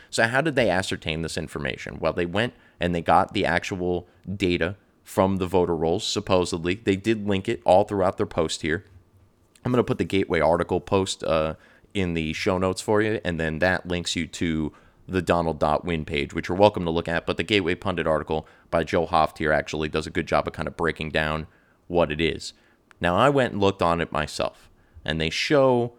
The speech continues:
and I'm gonna try and dumb this down 'cause the numbers, the specific numbers in this particular case are kind of irrelevant 'cause it's just one example anyway. But they show, let's say, you've got,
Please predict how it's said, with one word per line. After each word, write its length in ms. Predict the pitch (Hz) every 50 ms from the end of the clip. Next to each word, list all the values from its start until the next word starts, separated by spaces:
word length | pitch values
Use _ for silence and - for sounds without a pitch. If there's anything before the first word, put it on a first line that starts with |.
| _ _ _ _ _ _ -
and 160 | - 95 90
I'm 160 | 87 90 85
gonna 160 | 113 117 110
try 220 | 107 - - 143 120
and 100 | 104 95
dumb 140 | 107 101 98
this 100 | 95 -
down 140 | 95 90
'cause 160 | - 98 87 -
the 100 | 92 95
numbers, 520 | 98 101 98 90 90 85 82 - - - -
the 120 | - 90
specific 540 | - - - 104 - - 110 95 - 92 -
numbers 360 | 87 87 85 80 85 82 -
in 100 | 87 76
this 120 | 78 82 -
particular 460 | - 85 - 92 82 - 85 80 78
case 300 | - - 87 80 - -
are 40 | -
kind 240 | - 95 82 80
of 100 | 78 76
irrelevant 440 | 82 78 82 80 80 76 76 85 73
'cause 140 | - 90 82
it's 160 | 85 - -
just 220 | - 95 90 - -
one 160 | 87 85 78
example 460 | 76 78 87 82 73 71 - 73 78
anyway. 300 | 65 65 - 69 69 - - - - - - - _ -
But 140 | 104 98
they 100 | - 95
show, 380 | 92 - - - 139 135 117 101
let's 260 | 101 110 104 101 -
say, 400 | - - 85 76 78 71 - 98 - _ _ _ _ -
you've 240 | - 90 92 82 80
got, 360 | - 82 76 78 76 67 -